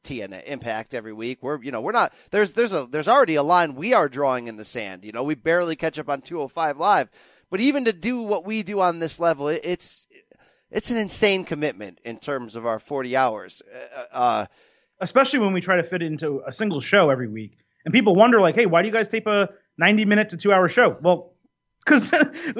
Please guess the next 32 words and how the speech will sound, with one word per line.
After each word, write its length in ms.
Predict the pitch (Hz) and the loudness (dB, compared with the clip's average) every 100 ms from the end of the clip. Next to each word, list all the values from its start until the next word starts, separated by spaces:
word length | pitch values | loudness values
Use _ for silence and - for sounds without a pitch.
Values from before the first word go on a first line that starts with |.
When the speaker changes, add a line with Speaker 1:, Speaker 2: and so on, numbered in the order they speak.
| 269 | 2
Speaker 2:
we 80 | 285 | 2
have 160 | 233 | 0
twenty-seven 560 | - 285 277 277 254 240 | 0 2 2 2 2 2
hours 360 | 220 285 247 | 0 0 -2
of 100 | 214 | -2
wrestling. 340 | 190 269 247 226 | -2 -4 -2 2
Speaker 1:
Right. 180 | 269 277 | 2 2
Speaker 2:
That's 140 | 269 | -4
not 100 | - | -6
counting, 180 | 240 240 | _ -4
like, 240 | 226 202 - _ - | -2 -2 -6 _ -2
G 200 | 202 254 | 4 4
ones, 360 | 214 226 226 | 6 6 4
pay-per-views, 720 | - 202 226 208 175 226 226 196 | 2 2 2 -2 -2 -4 -4 -2
and, 80 | |
like, 140 | 175 165 | -2 0
other 180 | 233 214 | 0 -2
stuff, 280 | - 104 | -6 -10
you 100 | 131 | -8
know? 200 | 135 208 214 | -4 -4 -4
Speaker 1:
And 180 | 160 175 | -4 2
now 160 | 185 | 2
you, 380 | 196 185 180 160 | 2 0 -8 -8
this 260 | 139 165 170 | -8 -10 -10
is 120 | 143 | -8
going 280 | 151 147 135 | -4 -4 -6
to 140 | 143 123 | -10 -8
a 40 | |
level 360 | 120 135 131 107 | -4 -6 -6 -12
where 180 | 104 | -8
it's, 260 | 101 104 - | -8 -6 -4
uh, 420 | 110 101 90 85 | -2 -2 -4 -6